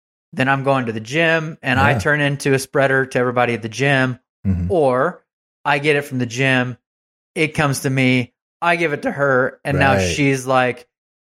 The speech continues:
Speaker 1: serving that all around the hospital to people who are already sick.
Speaker 2: Yeah.
Speaker 1: It's, ah,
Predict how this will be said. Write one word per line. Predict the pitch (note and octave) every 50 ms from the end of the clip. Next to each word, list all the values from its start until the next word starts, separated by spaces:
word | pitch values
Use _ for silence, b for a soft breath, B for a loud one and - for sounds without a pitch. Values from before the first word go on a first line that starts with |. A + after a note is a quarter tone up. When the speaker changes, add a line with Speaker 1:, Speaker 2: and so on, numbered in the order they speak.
| _ -
Speaker 1:
serving | - - - - - - C#3 C#3+ D3+ D3+ C#3 D3+ C#3+ C#3 C3+
that | C#3 C3+ B2+ B2+
all | C3 C3 C3 B2+ B2+
around | B2+ B2+ B2+ B2 A#2+
the | A#2+
hospital | G#2+ B2+ D#3+ D3+ C#3+ - - - C3 B2 A#2+ A#2+ A#2 A#2 A#2
to | - - C3 A#2
people | A#2+ - C3+ B2+ - C3+ A#2+
who | A#2+ B2+
are | A#2+ A#2 A#2+ - - -
already | D3+ D3+ D3 C#3 C3 C3+ C#3 C#3 C3 A#2 A2
sick. | - - - - - D#3 B2+ A2 A2+ A2+ - - - _ _ _ _
Speaker 2:
Yeah. | G2 F2+ F2 E2+ E2+ E2 E2 -
Speaker 1:
It's, | - - D3+ - - - -
ah, | B2+ B2 A#2 A#2 A#2+ A#2+ G#2+ G2